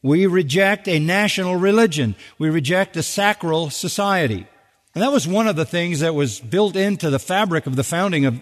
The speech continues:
the United States of America, the separation of those things, because people had read their Bibles when they got here and knew about that. The mandate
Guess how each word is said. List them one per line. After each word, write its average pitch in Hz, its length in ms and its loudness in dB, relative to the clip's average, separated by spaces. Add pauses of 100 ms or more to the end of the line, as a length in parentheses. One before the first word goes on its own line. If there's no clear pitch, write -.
(100)
the 139 60 -4
United 151 280 0
States 127 300 -2
of 120 60 -4
America, 151 680 0 (420)
the 135 100 -2
separation 190 720 2
of 131 120 0
those 127 280 0
things, 151 400 -2 (580)
because 143 880 0 (720)
people 165 280 -2
had 135 220 0
read 147 200 2
their 139 160 2
Bibles 123 720 -2
when 131 160 4
they 120 120 4
got 127 260 2
here 120 280 2 (680)
and 139 200 -2
knew 175 160 0
about 120 340 2
that. 101 560 -4 (1600)
The 131 80 0
mandate 170 720 4